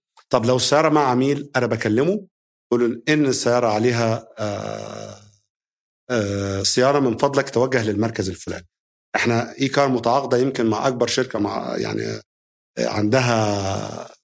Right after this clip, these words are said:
تقريبا في كل محطة مكان لتغيير الزيت والفلاتر. فبنقول له، وبنقول له: "إحنا هيحصل ليك تعويض للوقت اللي أنت قعدته ده."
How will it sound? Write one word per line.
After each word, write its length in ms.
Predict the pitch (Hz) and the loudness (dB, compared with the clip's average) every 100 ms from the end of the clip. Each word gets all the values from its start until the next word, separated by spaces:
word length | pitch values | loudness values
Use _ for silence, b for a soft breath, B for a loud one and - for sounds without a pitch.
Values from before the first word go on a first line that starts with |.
| _ | _
تقريبا 280 | 123 151 143 | 4 4 2
في 80 | 147 | 2
كل 200 | 160 151 | 2 4
محطة 400 | 131 151 143 113 | 2 0 0 0
مكان 260 | 107 123 | 0 0
لتغيير 400 | 110 104 98 110 | -2 -2 0 0
الزيت 360 | 104 92 107 104 | 0 -2 -2 -4
والفلاتر. 540 | 92 101 104 110 135 - _ _ _ _ _ _ _ _ - | -8 -4 -4 -4 -6 -10 _ _ _ _ _ _ _ _ 0
فبنقول 760 | 113 113 110 113 127 143 175 | 2 2 2 0 2 2 4
له، 60 | 180 | 2
وبنقول 720 | - 139 139 131 131 151 156 | 2 0 0 0 2 2 2
له: 160 | 156 147 | 2 0
"إحنا 180 | 143 | 0
هيحصل 440 | 113 135 139 127 113 | 0 0 2 0 2
ليك 180 | 131 - | 0 0
تعويض 500 | 113 110 139 135 113 | 0 4 2 2 2
للوقت 300 | 110 131 110 | 2 0 0
اللي 100 | 113 | -2
أنت 160 | 110 | -2
قعدته 360 | 113 98 95 | -6 -8 -8
ده." 60 | 101 | -14